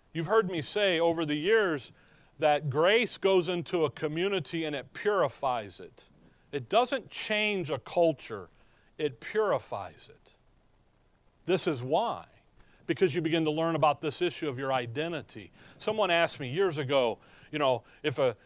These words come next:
if a homosexual got saved, you know, what, how would that happen? I said, "Well, they would get saved. That would be wonderful." Then they come to understand the doctrine, and you know what the doctrine will do? Clean up their life. I don't have to.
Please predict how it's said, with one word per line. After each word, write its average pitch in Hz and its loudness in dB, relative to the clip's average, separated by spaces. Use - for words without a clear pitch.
if 147 0
a 135 2
homosexual 208 4
got 165 6
saved, 180 4
you 165 6
know, 135 6
what, 233 6
how 247 10
would 208 8
that 208 8
happen? 190 2
I 165 2
said, 170 -2
"Well, 175 4
they 156 2
would 147 2
get 127 0
saved. 196 0
That 120 2
would 131 0
be 131 -2
wonderful." 123 -4
Then 214 -2
they 196 0
come 185 2
to 180 4
understand 170 -2
the 147 2
doctrine, 170 4
and 160 -2
you 170 0
know 185 -2
what 175 -4
the 147 0
doctrine 156 4
will 196 0
do? 202 4
Clean 147 -2
up 117 -4
their 104 -4
life. 113 -2
I 160 8
don't 160 2
have 202 -4
to. 92 -12